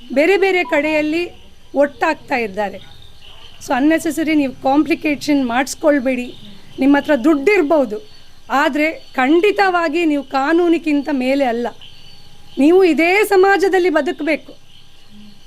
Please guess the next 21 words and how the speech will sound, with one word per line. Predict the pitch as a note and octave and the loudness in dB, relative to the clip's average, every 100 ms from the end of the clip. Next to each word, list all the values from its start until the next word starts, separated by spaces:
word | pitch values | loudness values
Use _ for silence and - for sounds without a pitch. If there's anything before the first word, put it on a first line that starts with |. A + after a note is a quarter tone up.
| - | -4
ಒಂದು | C#4 D4+ | 2 2
ವೇಳೆ | D#4 F#4+ A4 | 2 2 4
ನಾವು | G4 E4 | 4 2
ಈ | D#4+ | -2
ಪ್ರಕರಣವನ್ನು | C#4+ C#4 E4+ F4 F4 F4 E4+ | -2 -2 0 0 0 0 -2
ಇದೇ | E4 C4 A3 G4 | -2 -4 0 2
ರೀತಿ | G4+ F#4 F#4 | 2 2 0
ನಾವು | E4 | -2
ಬಿಟ್ರೆ, | G#3 D4 D4+ G4 A#3 A3+ - - - - - - - | -2 -4 -2 -2 -2 -4 -12 -20 -20 -20 -20 -20 -4
ಇನ್ನು | D#4+ G#4+ A#4+ | 0 2 4
ನೂರಾರು | G4 G#4+ A4 A4+ | 4 4 2 -2
ಜನ | E4 G4 F#4 | -2 0 0
ಹೀಗೆ | D#4+ D4+ E4 | -2 -2 -2
ಮಾಡಿ, | D4+ F4+ F#4 | 0 0 0
ಮಕ್ಕಳು | E4+ D#4 E4+ F#4 | -2 -4 -2 -2
ಮಾಡಿ | E4 D4+ D#4+ | -2 -4 -4
ಕೈಯಲ್ಲಿ | E4 F#4 D#4 | -2 -2 -2
ಕೊಟ್ಟು | D#4 - E4 | -6 -6 -4
ಹೋಗ್ತಾರೆ. | C4+ C4+ - B3 F#3+ - - - - - - | -4 -4 -4 -6 -6 -16 -20 -20 -20 -20 -8
ಅದು | C#4+ D4+ | -4 -2
ಆಗಬಾರ್ದು. | C4+ F4+ E4 D4+ B3 E3+ | 0 0 0 0 -2 -4